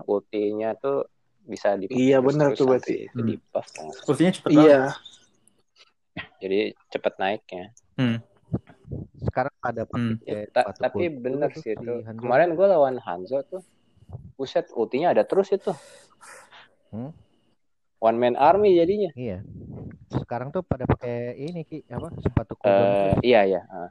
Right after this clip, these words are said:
Speaker 2: Nana, Nana. Di buff.
Speaker 1: Nana.
Speaker 2: Eh, enggak, di nerf, di nerf.
Speaker 4: Nana di buff ya? Nana di pick
Speaker 3: Di nerf
Speaker 4: terus tuh.
Speaker 3: udah
Speaker 4: Kalau nggak
Speaker 3: O P
Speaker 4: di pick
Speaker 3: juga kan
Speaker 4: juga.
Speaker 3: dia kemarin di meta support.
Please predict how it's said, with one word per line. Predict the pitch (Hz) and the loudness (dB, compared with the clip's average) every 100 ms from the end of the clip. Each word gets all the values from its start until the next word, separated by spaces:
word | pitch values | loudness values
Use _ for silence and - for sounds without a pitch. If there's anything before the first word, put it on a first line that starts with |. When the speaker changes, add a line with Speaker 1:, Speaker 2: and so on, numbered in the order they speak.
| - | -4
Speaker 2:
Nana, | 143 180 202 | 2 4 6
Nana. | 180 190 208 - - _ _ - - - _ _ - - _ _ _ _ _ _ _ _ _ _ _ _ _ _ | 6 8 6 2 -8 _ _ -20 -20 -20 _ _ -20 -20 _ _ _ _ _ _ _ _ _ _ _ _ _ _
Di | - 160 151 156 | -16 -2 2 6
buff. | 190 170 87 | 8 8 4
Speaker 1:
Nana. | 85 95 92 87 85 - - _ _ _ - | -6 -6 -6 -8 -10 -18 -20 _ _ _ 4
Speaker 2:
Eh, | 220 | 6
enggak, | 220 214 | 8 6
di | 180 | 8
nerf, | 220 220 | 8 6
di | 196 | 4
nerf. | 226 110 | 0 -4
Speaker 4:
Nana | 117 | -6
di | 104 | -2
buff | 110 - | 0 0
ya? | 82 - _ _ | -4 -10 _ _
Nana | 98 117 | -10 -6
di | 123 | -4
pick | - | -2
Speaker 3:
Di | 131 | 2
nerf | 143 139 | 4 4
Speaker 4:
terus | - | 2
tuh. | 139 120 | -8 -4
Speaker 3:
udah | 147 135 123 | 2 2 2
Speaker 4:
Kalau | - 104 | -6 -8
nggak | 101 | -6
Speaker 3:
O | |
P | - | -4
Speaker 4:
di | 120 | -2
pick | 131 | 0
Speaker 3:
juga | 151 156 | 0 0
kan | 151 | 0
Speaker 4:
juga. | 139 | -2
Speaker 3:
dia | 127 | -4
kemarin | 131 113 113 123 - _ _ _ | -8 -10 -10 -12 -14 _ _ _
di | - 107 | -6 -4
meta | 110 113 110 107 | -4 0 2 0
support. | - - 104 | -4 -8 -8